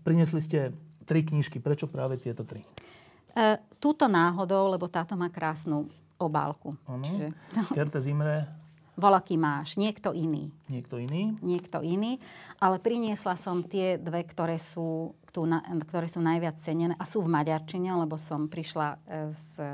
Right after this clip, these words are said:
Speaker 2: pracoviska dnes a tam sme ich mali takto. Sorstalanság, to je Bezosudovosť, to je tá kniha, ktorá dostala Nobelovú cenu a toto je Kaddiš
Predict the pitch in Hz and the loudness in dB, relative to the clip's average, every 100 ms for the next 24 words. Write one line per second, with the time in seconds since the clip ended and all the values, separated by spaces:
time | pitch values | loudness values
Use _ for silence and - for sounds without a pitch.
0 | 143 156 - - - - - - 160 156 | -10 -12 -16 -20 -20 -20 -18 -4 -4 -2
1 | 175 175 - - 190 196 196 208 - - | -6 -8 -8 -4 -4 -2 -2 -4 -6 -12
2 | 165 156 156 151 160 143 143 156 139 143 | -6 -2 -2 -2 -2 -2 -2 -4 -4 -4
3 | - 147 - 143 147 175 175 - 208 196 | -6 -8 -8 -12 -8 -4 -4 -2 -2 0
4 | 190 - 180 170 156 135 151 165 190 202 | -2 -4 -4 -4 -6 -6 -4 -6 -8 -4
5 | 185 175 170 165 - - - 151 143 151 | -4 -2 -4 -6 -18 -20 -10 -8 -6 -2
6 | 147 147 156 156 156 160 147 147 156 156 | -2 -2 -4 -4 -6 -6 -6 -6 -10 -6
7 | 151 156 - - - - - - - 180 | -6 -8 -18 -20 -20 -20 -20 -14 -4 -2
8 | 175 165 156 156 160 202 202 196 175 160 | 0 0 -2 -4 -4 -2 -2 -4 -8 -10
9 | 160 160 147 156 156 156 151 147 - - | -8 -4 -6 -2 -4 -4 -6 -8 -10 -12
10 | - | -14